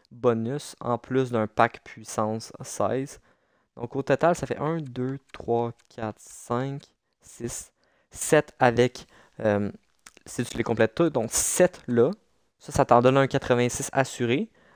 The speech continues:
Après ça, si tu vas compléter les, euh, les défis, tu peux avoir un autre trois. Puis si on se fie à ce qui s'est passé la semaine passée avec l'attaque R H, les prochains vont probablement te donner la possibilité de faire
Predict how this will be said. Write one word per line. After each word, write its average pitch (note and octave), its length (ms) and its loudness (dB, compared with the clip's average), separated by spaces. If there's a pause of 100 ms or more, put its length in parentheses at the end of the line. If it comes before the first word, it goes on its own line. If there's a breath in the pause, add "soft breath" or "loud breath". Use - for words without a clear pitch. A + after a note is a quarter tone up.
(100)
Après B2+ 220 -12
ça, E3+ 140 -2
si - 160 -10
tu C#3 60 -16
vas C#3+ 100 2
compléter D3+ 720 -2 (380 soft breath)
les, A#2+ 360 0
euh, A2 340 0 (260)
les A#2+ 180 -2
défis, A#2+ 500 -4 (240 soft breath)
tu - 80 -20
peux A#2 80 2
avoir B2 240 4
un B2 120 2
autre A2+ 240 -4
trois. C3 440 0 (120)
Puis C#3+ 100 -2
si - 160 2
on F3 100 6
se - 200 -12
fie F#3 180 0
à D#3+ 80 8
ce - 120 -2
qui - 80 -8
s'est D3 120 -2
passé C#3 260 0
la D3+ 120 2
semaine C#3+ 180 -2
passée C3+ 480 0
avec A#2+ 360 0
l'attaque B2 340 2
R B2+ 260 4
H, F#3+ 120 0 (360 loud breath)
les B2+ 120 -2
prochains D#3 640 0
vont C3 160 2
probablement C3 600 4
te C#3+ 120 -2
donner B2 280 2
la C3+ 120 4
possibilité A#2+ 420 -2
de C#3 100 2
faire B2+ 340 4